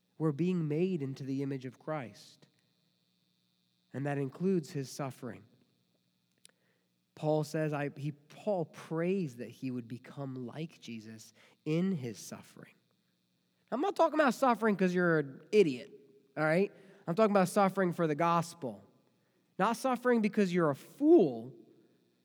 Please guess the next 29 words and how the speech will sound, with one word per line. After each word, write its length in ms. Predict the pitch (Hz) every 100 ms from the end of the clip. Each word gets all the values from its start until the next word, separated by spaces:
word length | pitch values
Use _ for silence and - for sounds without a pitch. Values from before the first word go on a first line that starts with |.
| -
suffering 560 | - 214 196 208 196
because 400 | 180 175 185 165
you 100 | 165
proclaim 800 | 165 170 156 - 175 175 170 160
Jesus 640 | 131 156 170 156 175 170 - - _ -
in 180 | 151 139
kindness 800 | - 151 175 175 175 180 170 -
and 160 | 143 135
tenderness, 720 | - 165 170 175 175 175 - - -
with 260 | 143 147 135
grace 540 | 135 147 165 180 165
and 200 | - 143
truth, 480 | 135 - 170 180 175 - - -
with 200 | 156 143
salt 560 | - - 180 170 180 -
that's 200 | 160 -
not 180 | 165 160
gonna 160 | 160
give 180 | 156 151
you 180 | 147 135
a 40 |
heart 320 | 123 - 180
attack, 500 | 180 175 185 190 - - -
okay? 280 | 156 170 170
That's 260 | 196 214
what 120 | 208
I'm 100 | 185
talking 280 | 170 160 143
about. 280 | 135 120